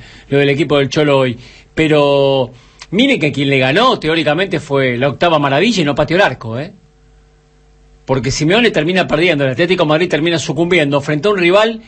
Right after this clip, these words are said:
que en cincuenta y tres minutos pateó una sola vez al arco, y digo cincuenta y tres porque se adicionaron ocho minutos, y encontró un desvío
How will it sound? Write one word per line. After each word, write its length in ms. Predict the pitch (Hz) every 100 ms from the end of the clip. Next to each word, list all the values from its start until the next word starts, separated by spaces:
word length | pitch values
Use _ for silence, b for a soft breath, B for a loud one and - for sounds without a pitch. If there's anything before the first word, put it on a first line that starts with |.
| B _
que 300 | 170 165 165
en 160 | 170 165
cincuenta 540 | 170 175 170 175 180
y 80 | 175
tres 200 | 233 220
minutos 420 | 196 240 240 156
pateó 340 | 165 151 208
una 160 | 208 185
sola 200 | 196 185
vez 160 | 190 180
al 80 | 175
arco, 420 | 151 120 175 214 b b b b _ _ _ _
y 640 | 147 135 135 135 131 127
digo 300 | 131 135 151
cincuenta 300 | 147 135 143
y 20 | 151
tres 140 | 196
porque 180 | 160 127
se 80 | 127
adicionaron 360 | 117 143 147
ocho 200 | 151 156
minutos, 500 | 185 196 175 185 185 B B B B _
y 440 | 156 151 147 143
encontró 580 | 151 151 160 156 185 202
un 180 | 190 180
desvío 600 | 165 196 220 196 214